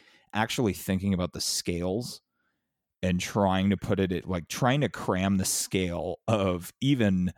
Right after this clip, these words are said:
even our solar system, like, into your head is mind-boggling. And it, like, when you scale that out to how big is our solar system in relation to the galaxy, in relation to, like, the other galaxies, in relation to, like, holy shit. Um,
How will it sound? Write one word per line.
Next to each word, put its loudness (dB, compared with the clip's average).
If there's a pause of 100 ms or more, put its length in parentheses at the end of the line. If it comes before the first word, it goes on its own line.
(420)
even 4
our 0
solar 2
system, -6 (180)
like, -10
into 2
your 0
head -4 (160)
is 0
mind-boggling. -2 (100)
And 0
it, -4
like, 0 (200)
when 2
you 4
scale 0
that -2
out -2
to -10
how 2
big 2
is 0
our 0
solar 0
system -2
in 2
relation -4
to -6
the -10
galaxy, -4
in -2
relation -6
to, -8
like, -10
the -8
other -6
galaxies, -8
in -8
relation -6
to, -10
like, -8 (520)
holy 0
shit. 0 (440)
Um, 2